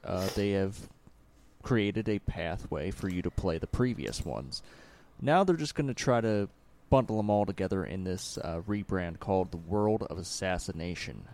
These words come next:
Um, and it's gonna put the trilogy in one package, um, although it does seem like they're selling some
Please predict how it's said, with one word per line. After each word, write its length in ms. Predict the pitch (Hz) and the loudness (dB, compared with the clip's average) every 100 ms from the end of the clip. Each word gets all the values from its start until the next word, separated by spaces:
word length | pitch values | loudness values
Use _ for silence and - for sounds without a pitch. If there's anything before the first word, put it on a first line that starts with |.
| - | -14
Um, 220 | 65 69 | -10 -8
and 100 | 78 | -8
it's 100 | 87 | -6
gonna 160 | - 127 | -4 0
put 180 | 110 - | 0 0
the 80 | 113 | -2
trilogy 480 | - 113 104 101 | 0 2 2 -2
in 240 | 98 90 - - | -4 -4 -8 -10
one 340 | 113 113 107 101 - - - - - - - - - - - - | 0 2 2 -6 -16 -20 -20 -20 -20 -20 -20 -20 -20 -20 -20 0
package, 680 | 156 143 143 147 135 - - - | 4 4 4 0 0 -4 -8 0
um, 460 | 120 117 110 107 - - - | 4 4 2 -2 -8 -20 -2
although 260 | 135 147 165 | 4 8 8
it 80 | |
does 200 | 156 165 | 8 4
seem 260 | - 165 156 | 4 0 2
like 200 | 143 135 | 2 4
they're 120 | 131 | 2
selling 500 | 117 - 135 127 120 | 4 8 8 8 4
some 580 | 113 - 127 120 117 107 | 0 0 2 2 2 -2